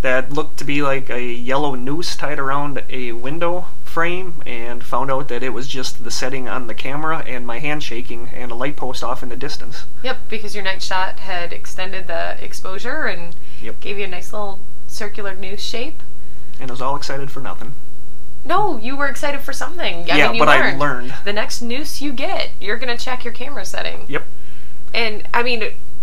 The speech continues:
Speaker 2: like I said, I've been investigating for how long, and I had, um,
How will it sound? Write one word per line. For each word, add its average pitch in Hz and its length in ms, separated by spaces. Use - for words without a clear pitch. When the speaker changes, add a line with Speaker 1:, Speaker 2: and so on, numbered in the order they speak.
Speaker 2:
like 208 180
I - 20
said, 269 220
I've 202 100
been 190 100
investigating 190 540
for 202 120
how 190 140
long, 202 260
and 175 80
I 180 100
had, 180 420
um, 180 360